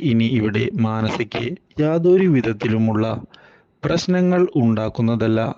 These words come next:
എനിക്ക് തന്ന ജോലി ഞാൻ ഇവിടെ വന്ന് ചെയ്യുകയും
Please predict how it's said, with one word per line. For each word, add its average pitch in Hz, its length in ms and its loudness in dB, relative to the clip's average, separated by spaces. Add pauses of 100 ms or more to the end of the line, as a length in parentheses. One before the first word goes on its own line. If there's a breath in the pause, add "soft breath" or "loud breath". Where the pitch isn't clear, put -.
(540 soft breath)
എനിക്ക് 175 520 0
തന്ന 110 300 -2 (320)
ജോലി 110 320 2 (160)
ഞാൻ 131 260 2
ഇവിടെ 160 300 2
വന്ന് 135 280 2
ചെയ്യുകയും 110 640 0